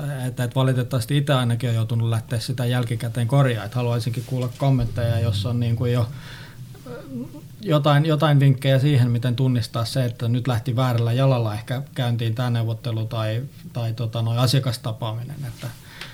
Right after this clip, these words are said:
että se on varmasti vaikea, vaikea tunnistaa, jos siellä on jotain taustalla sellaista.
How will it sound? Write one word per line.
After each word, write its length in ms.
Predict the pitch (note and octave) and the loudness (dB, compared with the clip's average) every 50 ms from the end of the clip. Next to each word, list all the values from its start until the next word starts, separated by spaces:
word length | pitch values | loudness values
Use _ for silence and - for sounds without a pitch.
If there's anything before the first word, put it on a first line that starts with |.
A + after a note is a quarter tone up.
| - - - - D#3 | -16 -16 -14 -12 -12
että 300 | C#3 A#2+ - - A#2 A2+ | -12 -10 -8 -6 -6 -4
se 160 | A#2 - C3+ | -2 -2 0
on 160 | A#2+ A#2+ A#2 A2+ | 0 2 2 2
varmasti 460 | A#2 A#2 A#2 A#2 A2+ - - C3 A#2 | 2 2 2 0 0 0 -2 -2 0
vaikea, 440 | B2 B2+ B2 A#2 - A#2+ A2+ A#2+ C3 | 2 2 0 0 0 -2 -2 0 2
vaikea 300 | C#3 D#3 D#3+ D3 D3 C3+ | 2 2 2 2 2 2
tunnistaa, 560 | C3+ D3 C#3+ C#3 B2+ A2+ - - - A2+ G#2+ | 2 4 4 4 4 2 0 -4 -6 -6 -4
jos 200 | G#2 G#2 - - | -4 -6 -6 -6
siellä 200 | C3+ A#2+ A#2 A2+ | -4 -4 -2 -2
on 60 | A2+ | 0
jotain 320 | A2+ A#2 A#2 A#2+ G#2+ G#2+ | 0 -2 -2 -2 -4 -4
taustalla 440 | G#2+ A#2 A2 G#2+ - - A2+ A2 A#2 | -4 -4 -4 -6 -6 -8 -10 -10 -8
sellaista. 460 | A2+ B2 A2+ A2 A2 A2 - - - | -6 -6 -6 -6 -6 -8 -8 -10 -10